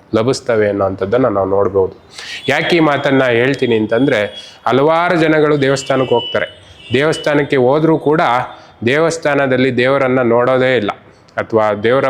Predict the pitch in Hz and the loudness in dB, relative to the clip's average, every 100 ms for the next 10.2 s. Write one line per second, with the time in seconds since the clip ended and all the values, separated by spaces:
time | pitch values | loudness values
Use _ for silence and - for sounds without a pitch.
0 | 131 127 135 139 135 131 123 120 117 120 | 0 0 2 0 0 0 0 -2 -2 -2
1 | 127 - - - _ - 113 147 - 160 | -2 -4 -16 -20 _ -6 -2 0 0 0
2 | 160 151 139 135 131 123 120 - - 113 | 0 0 2 0 2 0 -2 -4 -4 -2
3 | 117 - - 104 104 - 147 156 156 135 | -2 -6 -6 -6 -2 -2 0 0 -2 -2
4 | 135 123 123 117 - 120 110 107 104 - | 0 0 -2 -6 -4 -2 0 0 -2 -6
5 | - - 127 185 196 185 156 147 135 135 | -10 -2 2 2 2 2 0 0 -2 -2
6 | 127 - 117 110 110 107 104 104 120 143 | -2 -2 -2 0 0 0 0 0 2 0
7 | 123 107 135 143 104 - - - _ 107 | 0 0 0 2 0 -4 -16 -20 _ -2
8 | 120 120 - 113 107 104 104 107 107 - | 0 0 -2 -2 -2 -2 0 0 -2 -4
9 | 113 110 101 101 101 - 107 110 104 113 | -4 -4 -4 -4 -4 -4 0 0 0 0
10 | 135 | 0